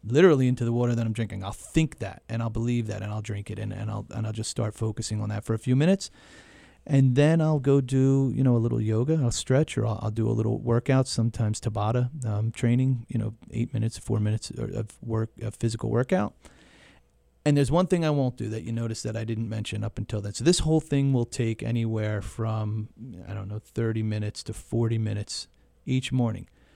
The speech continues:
Um, I don't pick up my mobile phone. I don't look at the television.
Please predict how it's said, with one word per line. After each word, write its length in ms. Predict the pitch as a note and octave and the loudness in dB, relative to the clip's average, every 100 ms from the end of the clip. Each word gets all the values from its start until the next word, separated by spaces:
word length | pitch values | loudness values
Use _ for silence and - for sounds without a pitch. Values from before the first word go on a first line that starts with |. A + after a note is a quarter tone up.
| _ _ _ - | _ _ _ -4
Um, 320 | A#2 A2 - - | -2 -2 -4 -4
I 80 | A2+ | 0
don't 200 | B2 - | 0 0
pick 180 | A2+ A2+ | -2 -2
up 120 | - | -6
my 120 | G#2+ | -6
mobile 280 | G#2 G2+ F#2+ | -6 -8 -12
phone. 280 | - - - _ _ _ - | -12 -12 -14 _ _ _ -10
I 80 | G#2+ | -2
don't 200 | A#2+ - | -2 0
look 240 | A#2+ A#2 - | -2 -4 -6
at 120 | - | -8
the 60 | |
television. 640 | - G#2+ G2 - F2+ - | -10 -10 -10 -12 -14 -16